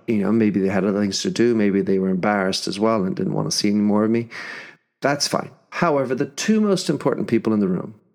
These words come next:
came up to me, and one of them said, "Minter, may I hug you?" The point was that actually she felt that I had been more real.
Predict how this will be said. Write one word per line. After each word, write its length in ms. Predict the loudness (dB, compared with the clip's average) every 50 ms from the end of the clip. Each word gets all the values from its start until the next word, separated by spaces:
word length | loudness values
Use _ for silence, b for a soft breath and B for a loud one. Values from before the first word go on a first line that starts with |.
| _ _ _
came 280 | -2 0 2 2 2 0
up 160 | 0 -2 -4
to 120 | -8 -8 -6
me, 200 | -8 -10 -10 -16 _ _ B B B B B B B B B B _ _ -2
and 260 | 0 2 2 2 2
one 160 | 2 2 2
of 180 | 2 0 0 0
them 440 | 2 2 2 2 0 0 -2 -6 -14 _ _ _ -6
said, 520 | -4 0 2 2 2 2 0 -2 -4 -10 -18 _ _ _ _
"Minter, 360 | 0 0 0 0 0 0 2
may 180 | 2 2 2 2
I 80 | 0
hug 340 | 0 0 0 -2 -2 -2 -6
you?" 160 | -8 -8 -8 -12 _ _ _ _ _ _ _ _ _ _ _
The 80 | -4 -4
point 420 | -2 0 2 2 2 2 0 0
was 600 | -2 0 2 2 2 2 2 0 0 -2 -2 -2 -2 0 0
that 140 | 0 0 -2 -4 -12 _ _ _ _ _ _
actually 640 | -4 -2 -2 -2 -2 -4 -4 -2 -2 -2 -2 -2 -2
she 400 | -2 -2 0 0 0 2 0 0
felt 800 | -2 -2 0 0 0 0 0 -2 -6 -10 -10 -8 -8 -8 -8 -12 -14 _ _ _ _ _
that 720 | -4 0 0 2 2 2 2 2 2 2 2 2 0 0 -4 -8 -16 _ _ _ _
I 760 | -2 0 0 2 2 2 2 2 2 2 2 2 0 0 -4 -10 -18 _ _ _ -4
had 240 | -2 -2 -2 0 2
been 160 | 2 2 2
more 260 | 2 2 2 2 2
real. 460 | 2 2 2 2 2 0 -2 -6 -8